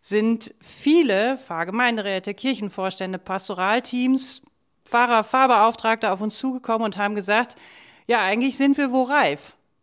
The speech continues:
Also wir hätten da wohl eine Idee, wir könnten wohl starten.“ Also da ist auch Energie dafür da. Ich glaube, weil viele spüren, „Ja, wir müssen ja was machen“, so. Und das stimmt,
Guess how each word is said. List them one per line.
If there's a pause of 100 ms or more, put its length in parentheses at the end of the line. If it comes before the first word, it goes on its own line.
(120)
Also
wir
hätten
da
wohl
eine
Idee,
wir
könnten
wohl
starten.“ (240)
Also
da
ist
auch (260)
Energie
dafür
da.
Ich
glaube,
weil
viele
spüren, (760)
„Ja,
wir
müssen
ja
was
machen“, (100)
so. (840)
Und
das
stimmt,